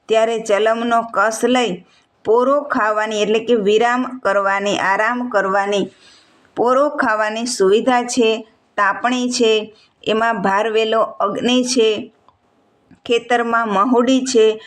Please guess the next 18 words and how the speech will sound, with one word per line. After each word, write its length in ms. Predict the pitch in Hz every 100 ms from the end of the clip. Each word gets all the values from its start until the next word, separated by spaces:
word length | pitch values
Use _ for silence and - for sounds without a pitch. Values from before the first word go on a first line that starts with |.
| - _
મહુડી 500 | 208 226 262 262 311
જેવા 440 | 262 254 233 240 240
વૃક્ષો 560 | 220 208 202 - 240
ખેતરને 840 | 240 - 214 - 220 214 226 196 - - - _ -
ખેડૂતની 500 | 220 233 240 240 240
પ્રાકૃતિક 800 | 240 196 208 208 233 247 269 262
સંપદા 680 | 277 214 214 202 214 226 226
છે, 340 | - 190 175 - _ _ -
ઘાસ 380 | 214 226 262 254
છે, 220 | - 208
બળદ 460 | 185 202 220 247 233
છે, 300 | 247 - 196
હળ 420 | 190 196 208 247 262
છે. 280 | 254 208
આમ 420 | - - 214 175 - - - _ _ _ _
છાશ, 400 | - 226 240 269 262 - -
રોટલો, 600 | 208 226 233 240 262 269
તમાકુ, 920 | 269 220 226 220 226 226 254 262 262